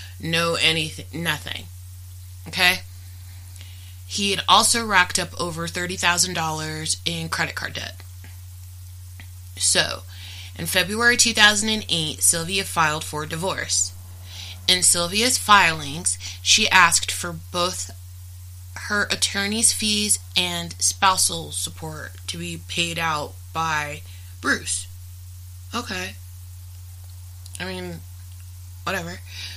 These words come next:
So, in June two thousand eight, Bruce lost his job and began to scramble to find the money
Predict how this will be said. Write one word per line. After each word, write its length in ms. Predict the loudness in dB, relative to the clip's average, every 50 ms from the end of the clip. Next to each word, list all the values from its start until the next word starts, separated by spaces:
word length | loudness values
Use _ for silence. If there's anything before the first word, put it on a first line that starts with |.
| -6 -2
So, 380 | 4 4 6 6 4 2 -2 -6 -10 -10 -10 -10 -10 -10 0 6
in 420 | 6 8 8 6 2 0 -4 -6 -6 -2
June 520 | 2 4 6 6 6 6 6 4 2 2 2
two 160 | 2 2 6
thousand 420 | 8 8 8 8 6 2 0 0
eight, 400 | 0 2 2 0 0 0 -2 -6 -10 -12 -14 -14 -12 -12
Bruce 480 | -10 -8 -6 -4 -2 2 4 4 10
lost 320 | 12 12 12 12 12 6 6
his 200 | 4 4 2 4
job 500 | 4 4 6 6 4 4 0 0 -4 -8 -12 -12 -10 -8 -8 -8 -8 -8 -4 2 4
and 520 | 6 6 8 6 6 4 2 0 -2 -4
began 300 | -4 -2 2 2 2 2 4
to 80 | 6
scramble 720 | 6 6 6 6 2 2 2 2 0 -2 -2 -2 -2 -2 -2
to 120 | -2 -4
find 340 | 0 2 4 4 4 4 0
the 80 | -2 -2
money 580 | -2 -2 -2 -2 -2 -2 -2 -2 -4 -4 -6